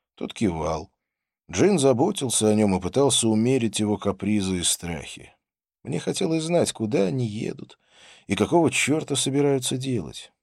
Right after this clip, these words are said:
У них не было сигарет. Я угощал их, пока не кончилась пачка, так они пришлись мне по душе. Они благодарно мне улыбались, но сами не попросили ни разу, предлагал я.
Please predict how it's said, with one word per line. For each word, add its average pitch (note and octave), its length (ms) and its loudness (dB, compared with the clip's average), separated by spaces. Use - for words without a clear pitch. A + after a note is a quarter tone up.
У A2+ 80 0
них D3+ 200 -2
не D3+ 160 0
было A#2 200 -2
сигарет. F2 540 -4
Я A2+ 180 6
угощал A2+ 520 4
их, - 140 -4
пока F#2+ 240 -2
не G#2 120 0
кончилась G2 520 -2
пачка, D#2+ 440 -6
так E2+ 200 -10
они D#2 180 -10
пришлись D#2+ 460 -10
мне D2+ 120 -12
по D2+ 120 -18
душе. D2+ 380 -12
Они A#3 240 6
благодарно D3 540 6
мне G#2 200 4
улыбались, C#3 840 2
но D#3+ 180 2
сами G3+ 400 4
не E3+ 140 2
попросили D3 560 2
ни C#3+ 140 0
разу, A2 340 -2
предлагал G2 540 0
я. F2+ 320 -8